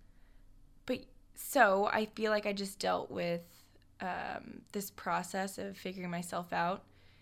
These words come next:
in some probably unhealthy ways. Um, I felt pretty down at certain points, and then also dealt with it through unhealthy relationships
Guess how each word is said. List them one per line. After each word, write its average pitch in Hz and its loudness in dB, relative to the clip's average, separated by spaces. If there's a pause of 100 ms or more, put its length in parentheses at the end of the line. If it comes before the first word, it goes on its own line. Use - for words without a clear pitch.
(160)
in 190 -4
some 175 -4
probably 190 -2
unhealthy 185 -4
ways. 175 -4 (760)
Um, 101 -6
I 202 -2
felt 196 4 (560)
pretty 214 -2
down 170 2
at - -10
certain 185 -4
points, 180 -6
and 175 -2
then 165 -4 (640)
also 160 0 (100)
dealt 156 0
with 175 -4
it - -4
through - -6
unhealthy - -6
relationships 254 -4